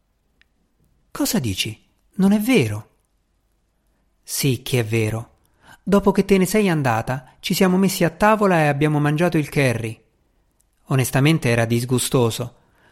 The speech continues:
Papà continuava a dire cose tipo: "Oh tesoro, è delizioso, sei proprio una cuoca di classe."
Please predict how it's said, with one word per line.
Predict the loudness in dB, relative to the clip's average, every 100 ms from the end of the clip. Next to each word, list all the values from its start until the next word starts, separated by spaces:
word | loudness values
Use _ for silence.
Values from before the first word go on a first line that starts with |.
| -8
Papà | 0 2 2
continuava | 2 0 2 2 2
a | 0
dire | 2 0
cose | 2 0 0
tipo: | -2 -2 0 -2 -2 -12 _ _ _
"Oh | -6 -2 0
tesoro, | 0 -4 0 0 2 2
è | 0
delizioso, | 0 0 0 2 2 2 -2 -4
sei | -2 0
proprio | 2 2 2
una | 2 2
cuoca | 2 0
di | 0
classe." | 0 -2 -4 -8 -10 -12